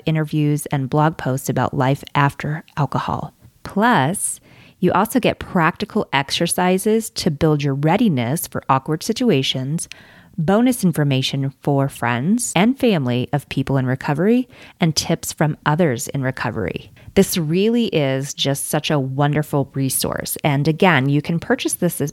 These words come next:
Amazon dot com, Unpickled Holiday Survival Guide. And I would love to read an excerpt that really spoke to me. Basically,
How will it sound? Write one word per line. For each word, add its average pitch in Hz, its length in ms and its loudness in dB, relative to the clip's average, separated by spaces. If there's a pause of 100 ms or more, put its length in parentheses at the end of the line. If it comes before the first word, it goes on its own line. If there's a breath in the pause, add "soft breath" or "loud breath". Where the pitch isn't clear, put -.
(140)
Amazon 170 440 0
dot 214 220 0
com, 135 400 -4 (400 loud breath)
Unpickled 202 540 2
Holiday 175 500 0
Survival 160 760 0
Guide. 120 500 -4 (360 loud breath)
And 160 220 0
I 196 240 2
would 320 160 0
love 160 400 4
to - 260 -2
read 143 920 0 (160)
an 156 120 -2
excerpt - 600 -4
that - 160 2
really 190 300 2
spoke - 440 -2
to - 160 -2
me. 143 560 0 (160)
Basically, 185 960 0